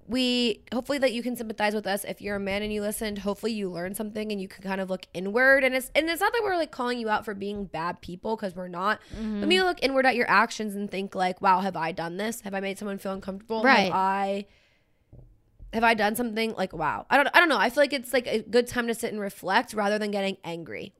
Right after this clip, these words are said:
Speaker 2: That, that's, like, yeah, that's the main theme. It's like, we don't want to make you feel angry, but we also do want to make you feel a little bit uncomfortable and
Speaker 1: Bring it to your attention.
Speaker 2: Yeah, realize, like, this is shit that we deal with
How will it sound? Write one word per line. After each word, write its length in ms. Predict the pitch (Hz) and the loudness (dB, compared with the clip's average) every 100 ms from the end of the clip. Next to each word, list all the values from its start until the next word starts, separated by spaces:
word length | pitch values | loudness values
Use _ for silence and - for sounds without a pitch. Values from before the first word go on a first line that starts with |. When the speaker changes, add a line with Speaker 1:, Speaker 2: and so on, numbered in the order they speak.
| 196 | -2
Speaker 2:
That, 320 | 226 220 214 | 2 2 4
that's, 320 | 226 240 - 262 | 4 2 0 2
like, 180 | 247 220 | 2 2
yeah, 180 | 220 240 | 4 4
that's 200 | 190 196 | 4 -2
the 60 | 214 | -4
main 240 | 214 214 | -2 -2
theme. 220 | 208 233 | -2 -2
It's 140 | 196 185 | -2 -4
like, 160 | 185 - | -6 -6
we 100 | - | -2
don't 220 | 262 262 160 | 0 -2 -2
want 400 | 214 233 247 - _ _ - | 0 0 0 -4 _ _ -6
to 100 | - | -2
make 340 | 220 214 247 226 | 2 2 0 -4
you 160 | 214 | -6
feel 340 | - 226 220 - | -4 0 0 0
angry, 340 | 185 254 285 247 | -4 -4 -2 0
but 120 | 220 | 0
we 120 | 208 | 0
also 400 | - 240 349 285 | 2 0 2 2
do 220 | 233 233 294 | 2 2 0
want 200 | 262 262 | 0 -4
to 80 | |
make 140 | 247 240 | -8 -8
you 60 | |
feel 180 | 233 220 | -4 -4
a 20 | |
little 200 | 214 214 | -2 -2
bit 100 | 208 | -2
uncomfortable 720 | 190 180 - 233 240 214 190 180 | -4 -6 -8 -8 -8 -4 -2 0
and 80 | 196 | 0
Speaker 1:
Bring 100 | 233 | 0
it 100 | 196 | -2
to 100 | 170 | -4
your 100 | 208 | -6
attention. 460 | 196 - 196 - - | -6 -8 -10 -8 2
Speaker 2:
Yeah, 220 | 359 254 | 6 6
realize, 520 | 240 349 359 254 247 | 4 2 2 2 2
like, 220 | 247 226 233 | 0 -2 -2
this 180 | 285 | -6
is 140 | 320 294 | -4 -4
shit 240 | - 277 | -4 -2
that 180 | 269 208 | 0 0
we 160 | 240 285 | -2 -4
deal 180 | 285 | 0
with 100 | 277 | 0